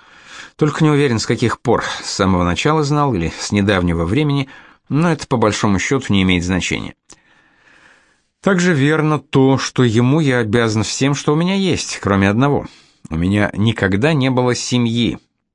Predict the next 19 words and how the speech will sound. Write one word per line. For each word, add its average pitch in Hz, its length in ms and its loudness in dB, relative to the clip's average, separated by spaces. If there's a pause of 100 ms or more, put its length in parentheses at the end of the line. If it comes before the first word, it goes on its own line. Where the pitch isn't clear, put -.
(580)
Я 107 380 0 (340)
никогда 139 520 0
ничего 175 300 -2
от 160 100 -4
него 160 160 0
не 151 100 0
скрывал, 131 640 0 (400)
по - 80 -8
крайней 104 240 0
мере, 110 220 2
до 107 180 0
того 107 260 0
момента, 123 400 -2
когда 135 260 -2
уже 123 220 0
не 107 220 0
мог 101 320 -2
не 98 80 2
скрывать. - 560 -4